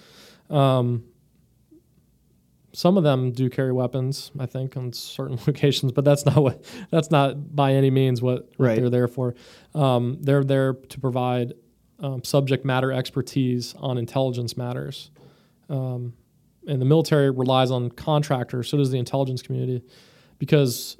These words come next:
Speaker 1: um, mil-, as you know, in the military, people come and go so rapidly.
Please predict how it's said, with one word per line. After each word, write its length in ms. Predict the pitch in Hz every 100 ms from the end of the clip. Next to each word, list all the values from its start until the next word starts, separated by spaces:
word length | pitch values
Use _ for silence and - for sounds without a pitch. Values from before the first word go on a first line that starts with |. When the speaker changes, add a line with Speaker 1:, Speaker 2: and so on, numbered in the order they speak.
| 147
Speaker 1:
um, 520 | 139 123 120 117 117 _ _ _ _ _ _ _ _ 320
mil-, 280 | 147 147 -
as 160 | 135 127
you 60 |
know, 140 | 139 139
in 40 |
the 60 | 123
military, 380 | 170 196 147 135
people 200 | 156 131
come 140 | 160
and 80 | 127
go 200 | 143 127
so 120 | 113 131
rapidly. 640 | 139 143 139 123 120